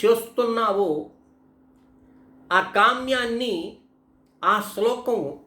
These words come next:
రెండవ పాదంలో, అంటే రెండవ లైన్లో ఆఖరాన "ప్రసీద మమ సర్వదా" అనేటటువంటి పదాన్ని తొలగించి నీ కామ్యాన్ని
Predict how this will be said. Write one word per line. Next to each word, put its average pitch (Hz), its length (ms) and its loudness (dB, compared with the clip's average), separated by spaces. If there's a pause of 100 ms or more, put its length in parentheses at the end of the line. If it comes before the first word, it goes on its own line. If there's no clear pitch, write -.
(920)
రెండవ 247 520 2
పాదంలో, 196 760 0
అంటే 202 200 -2
రెండవ 247 480 0
లైన్లో 208 760 2 (760)
ఆఖరాన 226 640 0 (1400)
"ప్రసీద 262 580 2
మమ 247 320 0
సర్వదా" 233 1040 -2 (680)
అనేటటువంటి 208 1200 0 (1000)
పదాన్ని 226 520 2
తొలగించి 240 1080 -4 (220)
నీ 226 420 -4
కామ్యాన్ని 226 920 0